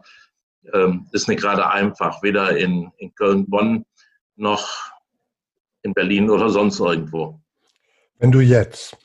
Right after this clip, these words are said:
Speaker 2: zurückschaust, vor zwanzig Jahren hattest du so eine kleine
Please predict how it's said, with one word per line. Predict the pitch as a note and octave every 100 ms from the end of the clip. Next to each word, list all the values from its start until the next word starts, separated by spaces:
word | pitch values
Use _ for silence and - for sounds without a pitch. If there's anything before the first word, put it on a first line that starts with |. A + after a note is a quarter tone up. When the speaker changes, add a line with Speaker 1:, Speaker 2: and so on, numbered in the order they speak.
| _ - - _ -
Speaker 2:
zurückschaust, | B2+ A#2+ B2+ - G2+ G2 F#2+ - -
vor | - F#2+
zwanzig | - A#2 A#2 A#2+
Jahren | A2+ A2+ A2+
hattest | A2+ - -
du | G#2+
so | G2 G2+
eine | F#2+
kleine | - G2+ G#2+ A2 G2